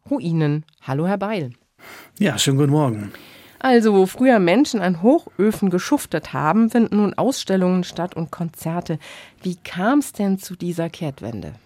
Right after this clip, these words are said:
Speaker 2: Naja, das ist erstmal natürlich eine Art Zufall der Geschichte, denn die Schrottpreise waren damals so gering, neunzehnhundertsechsundachtzig, Sie haben's ja gesagt, am vierten Juli sechsundachtzig ist der letzte Hochofen stillgelegt worden,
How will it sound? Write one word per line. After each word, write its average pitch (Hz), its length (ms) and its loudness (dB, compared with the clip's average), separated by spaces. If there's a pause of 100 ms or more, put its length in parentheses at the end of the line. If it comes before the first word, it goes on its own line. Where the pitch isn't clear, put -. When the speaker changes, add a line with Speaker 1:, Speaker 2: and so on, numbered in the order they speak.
(400)
Speaker 2:
Naja, 135 140 0
das 135 180 -2
ist - 260 -4
erstmal 165 600 0
natürlich 147 720 -2
eine 135 140 -2
Art 120 240 -2
Zufall 147 420 -2
der 120 140 -2
Geschichte, 156 480 -4
denn 135 360 -2
die 117 140 -4
Schrottpreise 127 1000 -2
waren 131 400 0
damals 131 460 0
so 165 140 0
gering, 160 560 0
neunzehnhundertsechsundachtzig, 135 2000 -2
Sie 131 80 0
haben's 135 160 -2
ja 135 80 0
gesagt, 127 380 0
am 123 100 -2
vierten 147 320 -2
Juli 135 320 0
sechsundachtzig 131 760 -2
ist 131 200 -6
der 123 80 0
letzte 127 400 -2
Hochofen 139 460 -2
stillgelegt 151 640 0
worden, 151 320 0